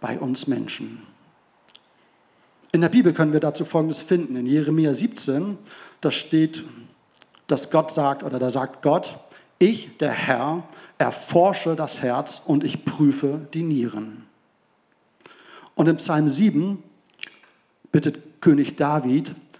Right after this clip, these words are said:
„Lass die Bosheit der Boshaften enden und gib dem Gerechten Be-,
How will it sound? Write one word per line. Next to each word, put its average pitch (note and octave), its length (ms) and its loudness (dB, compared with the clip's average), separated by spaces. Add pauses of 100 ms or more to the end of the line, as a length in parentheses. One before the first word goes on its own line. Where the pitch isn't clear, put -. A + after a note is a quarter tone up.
„Lass E3 340 2
die D#3 100 0
Bosheit E3+ 880 0
der D#3+ 120 0
Boshaften C3 800 -2
enden D#3+ 680 -2 (240)
und C#3 180 2
gib F3+ 220 -6
dem E3 200 2
Gerechten D3 880 -4
Be-, B2+ 180 -6